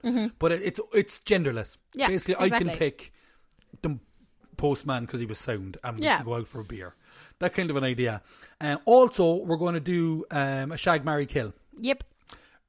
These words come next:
Speaker 2: We're each gonna present somebody with three people and they have to pick shag one, marry one, kill one.
Speaker 1: I think this was one of the very first games as well that we would have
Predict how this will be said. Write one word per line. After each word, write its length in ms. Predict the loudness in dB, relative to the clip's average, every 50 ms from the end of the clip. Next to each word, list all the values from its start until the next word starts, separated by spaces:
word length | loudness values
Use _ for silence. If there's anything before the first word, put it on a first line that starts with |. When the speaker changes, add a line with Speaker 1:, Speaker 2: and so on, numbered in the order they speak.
| _ _ _ -20 -20 _ _ -2
Speaker 2:
We're 160 | 2 2 2
each 140 | 2 2 2
gonna 140 | 0 0 0
present 320 | 0 -2 -2 -2 -2 -4
somebody 480 | -4 -4 -4 -2 -2 -2 -4 -4 -6 -10 _ _ _ _
with 140 | -18 -16 -8
three 180 | -2 -2 -2 0
people 300 | -2 -6 -6 -6 -6 -6
and 100 | -4 -4
they 60 | -4
have 120 | -4 -6 -6
to 60 | -8
pick 200 | -8 -8 -8 -6
shag 220 | -2 -2 -2 -2 -2
one, 140 | -2 -4 -2
marry 240 | -2 -4 -4 -4
one, 260 | -4 -6 -8 -10 -12 -14 _ _ _ -12
kill 180 | -10 -8 -8 -8
one. 180 | -8 -10 -12 -6 -2
Speaker 1:
I 60 | 0
think 240 | 2 2 0 0 -2
this 220 | -2 -2 -2 -2
was 180 | -2 -2 0 0
one 140 | 0 0 0
of 100 | -2 -4
the 60 | -2
very 200 | 0 0 0 0
first 260 | 0 -2 -4 -4 -2
games 260 | -2 -2 -2 -2 -4 -6
as 100 | -6 -4
well 200 | -2 -2 -2 -4
that 160 | -6 -6 -6
we 200 | -6 -6 -6 -4
would 220 | -4 -4 -4 -4
have 260 | -6 -8 -8 -12 -18